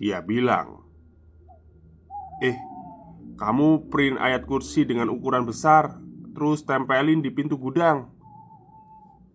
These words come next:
Tanpa memberitahu alasannya, karena ia lalu kembali ke ruangannya dengan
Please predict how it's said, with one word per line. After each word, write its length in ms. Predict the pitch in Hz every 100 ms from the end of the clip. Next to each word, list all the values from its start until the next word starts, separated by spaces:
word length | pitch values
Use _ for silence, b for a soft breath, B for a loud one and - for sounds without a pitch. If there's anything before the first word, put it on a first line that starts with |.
| _ _ _ _ - - _ _ _ _ _ _ _ _ _ _
Tanpa 720 | 135 127 120 113 127 127 127
memberitahu 800 | 131 104 95 92 101 101 98 120
alasannya, 800 | - 95 90 - 107 117 110 57 - - - - - - - -
karena 400 | 170 165 165 135
ia 240 | 143 135
lalu 560 | 131 123 123 127 123 -
kembali 560 | 110 101 98 98 107
ke 80 | 107
ruangannya 560 | 101 98 95 98 104 104
dengan 240 | 95